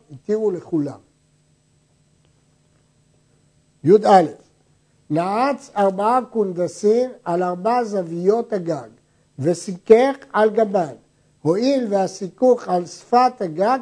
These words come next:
כשרה, ורואים את המחיצות התחתונות כאילו הן עולות למעלה על שפת הסיכוך. ובכן,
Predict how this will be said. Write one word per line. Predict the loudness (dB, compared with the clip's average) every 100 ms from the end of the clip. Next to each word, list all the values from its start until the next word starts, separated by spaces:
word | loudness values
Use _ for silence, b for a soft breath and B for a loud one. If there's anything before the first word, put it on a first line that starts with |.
| -2
כשרה, | -4 0 2 2 0 -10 b b _
ורואים | 0 2 0 2 0
את | 0
המחיצות | -2 -4 -4 -4 0 0 0
התחתונות | -6 -6 -10 -6 -4 0 0 -2 -2
כאילו | -2 0 0 0
הן | -2
עולות | -2 -4 -2
למעלה | -4 -4 -4 -4 -4 -6 -8
על | -10
שפת | -12 _ -4 -4 -8 -18
הסיכוך. | -16 -16 -18 -20 _ _ _ _ _ _ _ -12
ובכן, | -10 -4 -2 -2